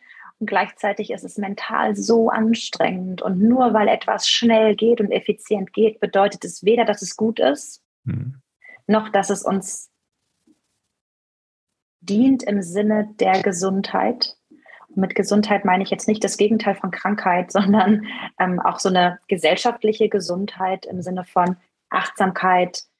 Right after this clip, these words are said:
Speaker 1: Wie kann ich eigentlich, ja, auch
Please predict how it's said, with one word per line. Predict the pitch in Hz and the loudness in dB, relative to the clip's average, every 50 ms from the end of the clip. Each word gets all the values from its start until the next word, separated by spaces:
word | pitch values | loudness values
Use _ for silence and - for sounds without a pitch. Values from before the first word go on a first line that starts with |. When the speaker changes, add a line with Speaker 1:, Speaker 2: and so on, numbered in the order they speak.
| _ _ _ | _ _ _
Speaker 1:
Wie | - 196 185 | -2 -2 -2
kann | - - 180 185 | -2 -4 -4 -4
ich | 180 180 - - | -4 -2 -2 0
eigentlich, | - 165 180 180 170 175 175 180 175 - - _ - | 0 0 0 -2 -2 -2 -4 -4 -6 -8 -18 _ -2
ja, | 196 196 190 185 - _ _ _ _ _ _ _ _ _ _ _ _ _ | 0 0 0 0 -2 _ _ _ _ _ _ _ _ _ _ _ _ _
auch | - - - - - | -6 -6 -6 -6 -8